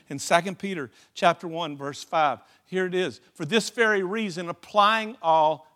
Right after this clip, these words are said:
diligence in your faith, supply excellence." Moral, moral, Greek word for moral is not there. Excellence, arte.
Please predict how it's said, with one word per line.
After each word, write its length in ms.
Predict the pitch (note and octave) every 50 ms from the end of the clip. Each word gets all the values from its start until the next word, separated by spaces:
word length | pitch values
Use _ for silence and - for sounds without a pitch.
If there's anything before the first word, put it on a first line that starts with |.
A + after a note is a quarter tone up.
| - C#3
diligence 720 | A#2 - F3+ A3 B3 A#3 F#3 D#3 A#2+ - D3 C#3 D#3 - - - _
in 160 | - G#3 A#3
your 140 | A#3+ A#3+ A#3
faith, 480 | - - - D3+ C#3 D3 D#3 D3 _ _ _ _ _
supply 760 | _ - - F#3 - _ - - A3+ A#3 G#3+ G#3+ G#3+ G#3 - - -
excellence." 680 | A3 G#3+ F#3+ - - - F3 C#3 A2 F#2+ _ - - -
Moral, 440 | D3 D3+ D3 E3 G3+ G#3 G3 F#3+
moral, 380 | F3+ D#3+ D#3 G3 A3+ A3 G#3 F3
Greek 360 | D#3 C3+ F3 E3+ F#3+ G3+ -
word 180 | - G3 F3 E3
for 120 | - F3
moral 300 | D#3 D#3 D#3 D#3 D3+ C3+
is 100 | B2 B2
not 240 | D3+ C3 B2 - -
there. 200 | C#3+ A2+ G2 F#2+ _ _ _ _ _ _ _ -
Excellence, 560 | D#3+ D#3 D3 - - F3+ D3+ B2 - - -
arte. 460 | E3 D3 D3 D3 - F3+ C#3+ A#2 F#2